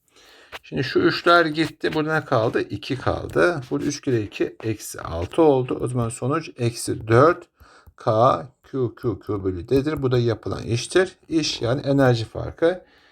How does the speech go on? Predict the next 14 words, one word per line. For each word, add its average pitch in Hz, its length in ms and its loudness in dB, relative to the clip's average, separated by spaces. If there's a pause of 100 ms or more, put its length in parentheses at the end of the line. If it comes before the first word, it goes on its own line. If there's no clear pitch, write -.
(180)
İşi 151 240 -4
bulurken 127 760 2 (500)
o 123 80 -8
zaman 104 240 -4
ne 135 60 4
yaptık? 143 480 2
Son 143 340 0
enerjiden 95 720 -2
ilk 131 260 -4
enerjiyi 95 420 -4
ne 135 60 2
yapıyoruz 110 340 2
arkadaşlar? - 260 -10
Çıkarıyoruz. 131 560 2